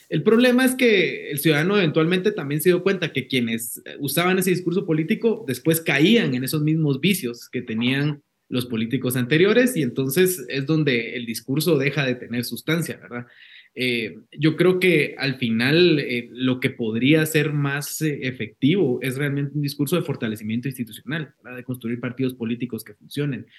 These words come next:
de construir instituciones que le respondan al ciudadano, ¿verdad? Lo que pasa es que esos temas son mucho más complejos que utilizar solo el discurso de lucha contra la corrupción o el tema punitivo de lucha contra la corrupción, eh, que al final es lo, lo que se ha utilizado.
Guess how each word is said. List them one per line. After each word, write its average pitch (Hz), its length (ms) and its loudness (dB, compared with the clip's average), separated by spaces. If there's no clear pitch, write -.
de 120 80 -4
construir 117 300 -6
instituciones 123 400 -4
que - 80 -4
le 117 100 0
respondan 123 540 0
al 104 80 -6
ciudadano, 110 540 -6
¿verdad? 110 300 -6
Lo 123 100 -6
que 117 80 -8
pasa 113 180 -6
es 147 80 -2
que 131 80 -6
esos 135 160 -4
temas 143 240 0
son 139 140 0
mucho 143 200 -2
más 123 200 -4
complejos 139 600 -2
que 110 140 -8
utilizar 104 400 -6
solo 131 160 -4
el 127 80 -4
discurso 131 400 -4
de 120 60 0
lucha 113 240 -6
contra 123 200 -4
la 104 120 -10
corrupción 135 480 -2
o 117 40 -2
el 104 60 -4
tema 127 300 -4
punitivo 151 500 2
de 120 60 -2
lucha 123 240 -2
contra 123 200 -4
la 113 140 -6
corrupción, 135 580 -4
eh, 113 360 -2
que 131 80 0
al 120 80 0
final 117 280 0
es 131 120 2
lo, 127 180 0
lo 120 100 -4
que 110 120 -8
se 107 140 -6
ha 110 40 -4
utilizado. 170 540 -2